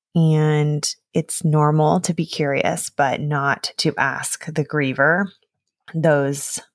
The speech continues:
factual questions. That's, you know, meant for if you really need to know a close friend or a family member. Um, and lastly, just giving grace and remembering that there is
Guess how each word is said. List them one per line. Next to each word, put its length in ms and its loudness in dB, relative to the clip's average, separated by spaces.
factual 600 -4
questions. 680 -4
That's, 500 -2
you 180 -2
know, 160 -6
meant 360 -4
for 460 -2
if 160 -8
you 100 0
really 280 2
need 240 -2
to 100 -2
know 420 4
a 80 -4
close 300 2
friend 280 2
or 100 2
a 40 -6
family 360 -2
member. 600 0
Um, 280 -2
and 140 0
lastly, 400 0
just 380 -2
giving 300 0
grace 560 -2
and 160 -2
remembering 500 -2
that 180 -2
there 240 4
is 400 -2